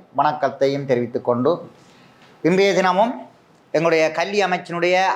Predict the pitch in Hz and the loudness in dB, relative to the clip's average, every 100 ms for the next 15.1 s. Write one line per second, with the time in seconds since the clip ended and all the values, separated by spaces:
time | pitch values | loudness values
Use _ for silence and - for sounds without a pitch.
0 | 156 165 165 151 151 147 147 180 - - | -2 -2 -4 -2 -2 0 0 -2 -4 -20
1 | _ _ _ - _ _ _ - 160 156 | _ _ _ -20 _ _ _ -2 0 0
2 | 170 196 226 208 196 202 185 175 185 190 | 0 0 0 0 -2 -2 0 0 0 0
3 | 185 160 139 - _ _ _ _ 170 180 | 0 0 -4 -10 _ _ _ _ -4 -4
4 | 190 175 - - 170 170 160 165 190 185 | -4 -4 -6 -2 0 0 2 2 0 -2
5 | - _ _ _ _ _ - 160 180 170 | -12 _ _ _ _ _ -6 0 4 4
6 | 160 147 165 196 170 175 175 165 170 165 | 2 -2 0 -2 0 0 0 2 0 2
7 | 180 165 190 170 165 160 160 151 151 151 | 4 4 4 4 2 4 2 0 0 2
8 | 147 170 226 247 - _ - _ _ _ | 2 0 -4 -8 -20 _ -20 _ _ _
9 | _ _ _ _ _ - 180 220 214 190 | _ _ _ _ _ -4 -2 0 2 2
10 | 185 175 170 170 175 180 175 170 185 180 | 0 0 -2 2 0 2 -2 -4 -4 -2
11 | 175 165 151 131 151 175 175 180 175 160 | 0 0 -2 -8 -4 -4 0 -2 0 0
12 | 160 170 190 208 - - _ _ _ _ | 2 2 2 0 -2 -18 _ _ _ _
13 | _ _ _ - 165 180 180 165 160 160 | _ _ _ -2 0 2 2 2 2 0
14 | 202 196 165 160 151 151 151 139 135 190 | -2 0 0 2 0 0 0 2 2 0